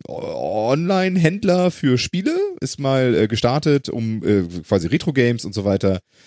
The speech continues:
äh, wieder zu vertreiben, deswegen auch der Name Good Old Games, äh, machen auch viele Sachen wieder mit dos-box unten drunter wieder laufig und so weiter, kann man auf aktuellen Rechnern installieren.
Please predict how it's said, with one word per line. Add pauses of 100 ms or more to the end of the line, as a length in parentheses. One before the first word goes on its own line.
(160)
äh,
wieder
zu
vertreiben,
deswegen
auch
der
Name
Good
Old
Games,
äh,
machen
auch
viele
Sachen
wieder
mit
dos-box
unten
drunter
wieder
laufig
und
so
weiter,
kann
man
auf
aktuellen
Rechnern
installieren.